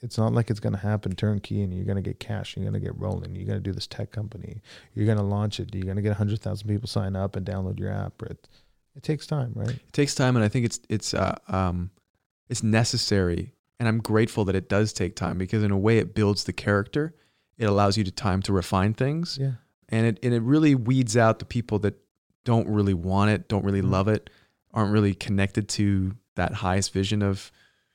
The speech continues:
Speaker 2: serving people a bever-, a better beverage that doesn't
Speaker 1: Mm-hmm.
Speaker 2: have all that sugar in it. You know, if they're just jumping on it because it's the trend
Speaker 1: Totally.
Speaker 2: and they're not super passionate about it, it's like, well, th-, those people might not be the best ones.
Speaker 1: Comes through.
Speaker 2: So those roadblocks, those people saying no,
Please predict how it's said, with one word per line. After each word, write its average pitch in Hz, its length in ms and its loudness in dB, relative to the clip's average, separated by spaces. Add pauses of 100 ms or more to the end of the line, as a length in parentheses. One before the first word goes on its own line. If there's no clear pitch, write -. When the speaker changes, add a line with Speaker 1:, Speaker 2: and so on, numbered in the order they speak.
(120)
Speaker 2:
serving 107 360 2
people 101 220 0
a 92 60 2
bever-, 98 360 0
a 107 60 -14
better 113 200 6
beverage 95 420 0
that - 100 -4
doesn't 120 180 4
Speaker 1:
Mm-hmm. 120 80 4
Speaker 2:
have 127 160 6
all 95 120 4
that 90 140 -2
sugar 98 280 -6
in 98 80 -6
it. 95 80 -10
You 98 100 -4
know, 95 100 -2
if 101 100 -4
they're 123 100 4
just 120 180 2
jumping 104 320 2
on 101 100 4
it 92 100 -2
because 90 460 -6 (180)
it's 107 120 -6
the 98 140 -4
trend 110 480 0 (280)
Speaker 1:
Totally. 117 360 0 (160)
Speaker 2:
and 117 100 -4
they're 107 60 0
not 113 160 4
super 98 200 -2
passionate 107 440 0
about 98 240 -6
it, - 20 -6
it's - 100 -8
like, 98 140 -4
well, 131 100 2
th-, 180 140 -4 (140)
those 214 120 4
people 196 200 0
might 156 180 4
not 139 220 4
be 135 80 4
the 120 80 0
best 107 320 0
ones. 135 360 0
Speaker 1:
Comes 110 220 -2
through. 127 280 -2
Speaker 2:
So 123 100 4
those 110 180 4
roadblocks, 120 680 6
those 98 80 -2
people 113 200 -2
saying 101 300 0
no, 113 380 4